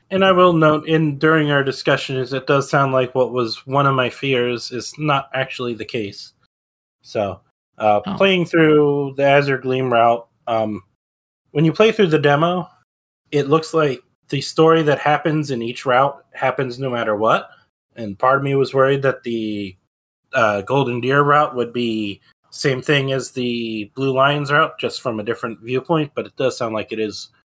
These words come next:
Speaker 1: more different, which is good. I like that they do that in these.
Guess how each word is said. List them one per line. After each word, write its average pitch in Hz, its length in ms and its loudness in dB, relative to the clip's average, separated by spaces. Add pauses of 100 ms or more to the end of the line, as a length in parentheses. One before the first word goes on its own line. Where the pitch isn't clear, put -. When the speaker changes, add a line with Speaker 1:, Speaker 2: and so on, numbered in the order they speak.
(100)
Speaker 1:
more 208 200 4
different, 143 340 0
which 127 160 -8
is 123 120 -8
good. 98 240 -4 (120)
I 127 80 -10
like 113 240 -6
that 104 140 -10
they 104 140 -8
do 98 180 -8
that 98 180 -8
in 92 120 -18
these. - 380 -18